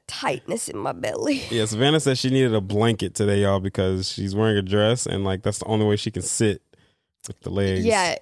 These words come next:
Speaker 1: it's most comfortable for me to sit in this chair, like, crisscross.
Speaker 2: Mm-hmm.
Speaker 1: And obviously, you guys wouldn't wanna see it in my dress, so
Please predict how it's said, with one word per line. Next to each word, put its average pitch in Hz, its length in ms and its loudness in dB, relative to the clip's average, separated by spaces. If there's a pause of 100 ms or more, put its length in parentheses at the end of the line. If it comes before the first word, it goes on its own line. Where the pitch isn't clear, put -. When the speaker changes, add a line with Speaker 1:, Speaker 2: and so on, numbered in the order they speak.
Speaker 1:
it's 226 260 -2 (120)
most 240 260 0
comfortable 254 380 0
for 247 120 -4
me 226 100 2
to 220 60 0
sit 196 300 -2
in 196 140 -2
this 190 160 -4
chair, 190 180 0
like, 165 240 0
crisscross. 175 640 -2
Speaker 2:
Mm-hmm. 98 260 -2 (300)
Speaker 1:
And 202 140 2
obviously, 175 720 0 (160)
you 196 100 -8
guys 165 240 2
wouldn't 170 240 -2
wanna 185 140 -4
see 170 140 -2
it 151 40 0
in - 60 -6
my 160 100 -4
dress, - 320 0
so - 320 -2